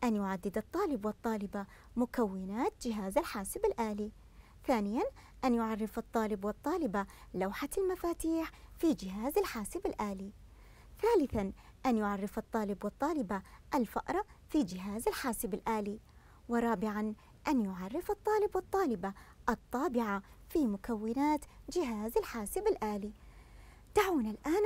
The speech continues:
أعزائي الطلاب والطالبات نتذكر، ولكن ماذا نتذكر؟ نتذكر ما تعلمناه في دروسنا السابقة. هيا معي نتذكر ماذا تعلمنا. في دروسنا السابقة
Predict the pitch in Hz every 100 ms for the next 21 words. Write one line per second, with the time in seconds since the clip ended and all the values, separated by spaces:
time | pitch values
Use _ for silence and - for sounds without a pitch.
0 | 440 403 - 349 - - 302 330 285 302
1 | - 302 277 285 285 - - - 311 381
2 | 269 226 240 - 240 226 - - - 294
3 | 277 269 - 302 370 508 277 262 226 226
4 | 240 233 - 233 220 - - - - -
5 | 247 233 214 226 202 226 - 415 480 427
6 | 294 240 240 220 214 214 208 208 233 392
7 | - 254 202 208 247 392 494 494 - 240
8 | 226 233 233 226 - - - - - -
9 | 220 180 196 196 311 466 294 - - -
10 | - - 185 180 - 202 277 349 - 220
11 | - - - 466 480 392 294 294 302 277
12 | 262 254 254 247 247 - - - - -
13 | - 285 247 214 214 - 220 214 - 269
14 | 226 - 392